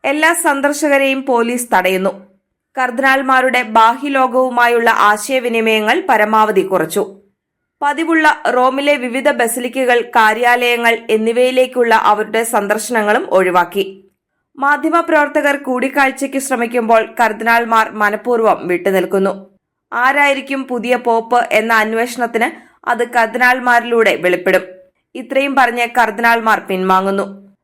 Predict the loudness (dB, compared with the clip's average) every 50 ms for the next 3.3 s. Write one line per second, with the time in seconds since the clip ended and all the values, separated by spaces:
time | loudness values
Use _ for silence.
0 | _ _ -4 -2 0 0 0 0 -2 -2 -2 -2 -2 -2 -2 0 0 -2 -2 -2
1 | -2 -2 -2 0 0 -2 0 2 2 2 0 -2 -2 0 0 0 0 -2 -4 -6
2 | -8 -8 -6 -6 -8 -8 -6 -6 -6 -4 -4 -2 -2 0 0 0 -2 -2 -2 -2
3 | 0 2 2 2 2 0